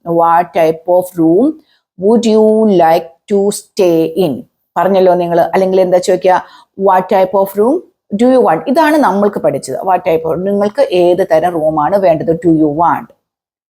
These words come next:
അപ്പൊ നമ്മൾ പറയാണ്, ആ, "We want a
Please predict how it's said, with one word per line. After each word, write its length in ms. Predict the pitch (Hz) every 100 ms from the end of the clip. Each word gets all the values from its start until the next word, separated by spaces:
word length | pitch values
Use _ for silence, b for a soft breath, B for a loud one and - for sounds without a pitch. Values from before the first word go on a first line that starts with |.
| _ _ _ _ -
അപ്പൊ 140 | 359
നമ്മൾ 340 | 330 294 277 277
പറയാണ്, 760 | 226 202 185 185 247 370 - _ _ 190
ആ, 640 | 185 175 165 156 151 -
"We 140 | 208 254
want 380 | 196 185 180 165
a 360 | 147 139 127